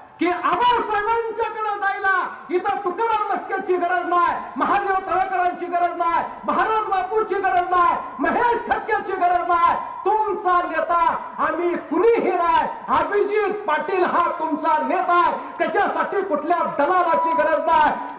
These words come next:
प्रामाणिकपणानं, सात्विकपणानं तुम्ही जे सहाशे मताचं लीड टाकलाय आणि हा जो पॅटर्न आपण जो राबवलाय का,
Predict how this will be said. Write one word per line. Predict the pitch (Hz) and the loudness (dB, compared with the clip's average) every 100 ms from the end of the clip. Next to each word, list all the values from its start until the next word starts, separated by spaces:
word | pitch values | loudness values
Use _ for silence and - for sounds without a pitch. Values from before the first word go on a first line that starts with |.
| - | -2
प्रामाणिकपणानं, | 392 440 466 480 494 466 480 427 403 381 381 339 - - | 0 2 2 2 2 0 -2 -2 0 2 2 0 -2 -12
सात्विकपणानं | - 359 453 480 523 523 466 - 415 403 403 381 349 - - - | -2 0 2 2 2 2 0 -4 -2 0 2 2 2 -2 -6 -2
तुम्ही | 403 508 440 | 0 0 2
जे | |
सहाशे | 427 - - - 494 466 466 | 0 0 -2 2 2 2 -2
मताचं | 440 392 427 381 403 330 | -2 -2 -2 -2 -4 -4
लीड | 403 403 | -4 -4
टाकलाय | - 359 381 359 349 294 - - - - | -2 -4 -2 0 0 -2 -8 -14 -12 -4
आणि | 269 285 | -2 -2
हा | 247 302 | -2 -4
जो | 302 | -4
पॅटर्न | 277 - 247 - 311 330 349 | -6 -4 -4 -4 -4 -2 -2
आपण | 339 285 302 285 | -4 -4 -4 -2
जो | 285 | -2
राबवलाय | 247 226 277 311 | -2 -2 -2 -2
का, | 311 311 381 | -4 -2 -2